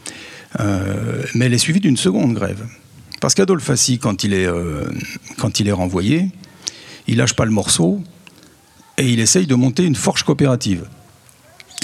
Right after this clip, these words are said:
pour employer les soixante qui ont été virés. For-, euh, plus pour employer les soixante qui ont été virés et commencer à, à réorganiser le mouvement, parce qu'il sait très bien que c'est pas avec une forge coopérative de soixante personnes que tu vas concurrencer l'industrie Schneider.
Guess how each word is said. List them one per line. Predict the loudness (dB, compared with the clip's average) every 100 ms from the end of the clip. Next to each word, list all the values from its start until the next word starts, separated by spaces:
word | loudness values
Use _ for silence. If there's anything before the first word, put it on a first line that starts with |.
| -2
pour | 2 4
employer | 4 4 4 4
les | 4
soixante | 2 0 2 2 2
qui | 0
ont | 0
été | 2 0
virés. | 0 -2 -6 -14 -20 -20 -20 -20 -20 -20 -20 -20 -20 -6
For-, | -2 -2
euh, | -4 -8 -12 -14 -20 -2
plus | 0 0
pour | 0 -4
employer | 0 2 2
les | 2
soixante | 0 0 0 0
qui | 0
ont |
été | 0 0
virés | 0 2 2 0 -4
et |
commencer | -4 -2 0 2 2 0
à, | 0 -4 -6 -8 -16 -18 -20 -8
à | -4
réorganiser | 0 0 0 2 4 4 2
le | -2
mouvement, | 0 0 2 0
parce | 0 0
qu'il | 2
sait | 0
très | 0 0
bien | 2 2 0 -6 -20 -20 -12 -4
que | 0
c'est | 0
pas | 2
avec | 0 2
une | 0
forge | 0 -2 0
coopérative | 0 2 0 2 2 2
de | 0
soixante | -2 0 0 0
personnes | 0 2 2 2
que | -4
tu | -2 0
vas | 2
concurrencer | 0 0 0 0 2 2
l'industrie | 2 2 0
Schneider. | 2 2 2 0